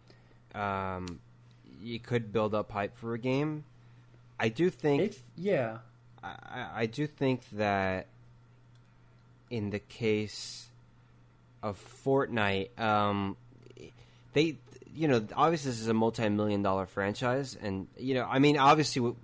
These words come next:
Speaker 1: obviously he's wrong, you know, like, he signed an N D A, he wasn't supposed to do that, he's wrong,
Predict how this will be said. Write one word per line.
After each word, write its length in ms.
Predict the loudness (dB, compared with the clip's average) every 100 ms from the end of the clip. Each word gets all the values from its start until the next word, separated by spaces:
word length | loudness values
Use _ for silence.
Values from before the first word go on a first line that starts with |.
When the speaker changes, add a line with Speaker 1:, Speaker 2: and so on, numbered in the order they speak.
| -20 -20 -2
Speaker 1:
obviously 340 | 4 4 4 0
he's 200 | -2 -2
wrong, 240 | -4 -6 -8
you 120 | -2 0
know, 200 | 2 2
like, 160 | 0
he 80 | -4
signed 220 | -2 0
an 80 | 2
N 120 | 0
D 140 | 2 2
A, 100 | 2
he 100 | -2
wasn't 200 | -4 -6
supposed 200 | -8 -8
to 60 |
do 100 | -6 -4
that, 180 | -4
he's 160 | -6 -8
wrong, 180 | -10